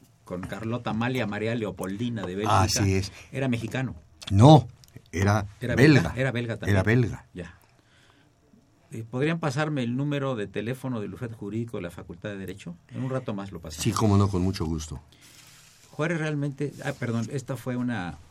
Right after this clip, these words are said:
Speaker 1: eh, un, una petición que atenderemos en unos momentos de
Speaker 2: Sí, cómo no.
Speaker 1: la señorita María Ortega de la Campes Churubusco, a quien la saludamos respetuosamente. Eh, la señorita Gisela Bernal, de la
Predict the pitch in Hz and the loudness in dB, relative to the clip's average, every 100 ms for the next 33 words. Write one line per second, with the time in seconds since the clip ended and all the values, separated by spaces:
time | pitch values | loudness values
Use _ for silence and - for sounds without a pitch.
0 | - - - - 95 87 87 87 82 - | -20 -20 -20 -16 -12 -12 -14 -18 -20 -20
1 | 110 - - 131 110 131 131 117 98 92 | -20 -20 -18 -14 -12 -8 -6 -6 -8 -8
2 | - 110 101 87 78 95 85 95 101 113 | -8 -8 -6 -8 -10 -12 -12 -8 -6 -6
3 | 110 107 101 92 92 95 92 82 101 85 | -6 -8 -10 -10 -10 -10 -8 -2 -2 0
4 | 90 90 76 87 82 85 - 104 104 104 | 0 0 -4 -8 -10 -12 -14 -12 -12 -10
5 | 92 90 95 90 104 98 87 82 82 82 | -10 -10 -10 -10 -10 -8 -8 -10 -12 -12
6 | 85 - 87 90 117 113 113 90 85 82 | -12 -14 -16 -14 -14 -14 -12 -12 -12 -14
7 | 92 95 85 85 - - _ - 107 - | -16 -16 -16 -18 -20 -20 _ -18 -16 -14
8 | 98 107 101 92 92 - - _ _ _ | -14 -14 -14 -14 -16 -18 -20 _ _ _
9 | _ _ - 98 98 98 98 113 120 113 | _ _ -16 -12 -12 -12 -12 -10 -8 -8
10 | - 98 113 113 113 98 85 80 - _ | -10 -12 -10 -6 -6 -8 -10 -14 -20 _
11 | _ _ 98 95 107 113 131 98 90 85 | _ _ -14 -10 -6 -6 -6 -8 -12 -12
12 | 80 | -14